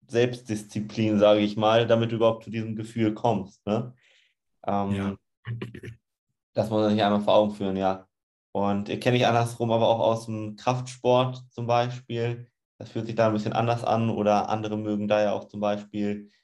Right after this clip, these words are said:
Speaker 1: dieses Gefühl vom Pump zum Beispiel. Also wenn
Speaker 2: Mhm.
Speaker 1: sozusagen der Muskel, den man da trainiert, äh, stärker durchblutet wird, dann gibt das für viele, äh, ja, ein sehr angenehmes Gefühl, sag ich mal.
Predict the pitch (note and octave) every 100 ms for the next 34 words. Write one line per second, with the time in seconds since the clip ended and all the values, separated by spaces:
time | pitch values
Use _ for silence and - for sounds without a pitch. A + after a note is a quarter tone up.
0 | _ G#2+ G#2 G#2 A2 - A2 G#2+ - G2
1 | - - B2+ C3 - - - A#2+ B2 C3
2 | B2+ C3+ C3 G#2+ G2+ G2+ G#2+ G2+ G#2 -
3 | F#2+ F#2+ A2 A#2+ - - G2 F#2+ G#2+ G#2
4 | G2+ G2+ G2 - - _ - G#2 A2+ B2
5 | - A#2+ A2+ A2 G#2+ G#2+ G#2+ G#2+ G#2+ G#2+
6 | A2 A2 A2 G#2+ G#2+ - G#2 - A2+ A2+
7 | G#2 G#2 B2 A#2+ F#2+ G#2+ A#2 G2+ G#2 G#2+
8 | G#2 G2+ - F#2 - G#2+ G#2 G2+ - _
9 | _ _ _ _ F#2+ G2 G2 - G2+ F#2+
10 | G2+ G#2 G#2 G#2 G#2 G#2 - G#2+ B2 B2
11 | A#2+ A#2 A#2+ A#2+ A#2 B2 B2+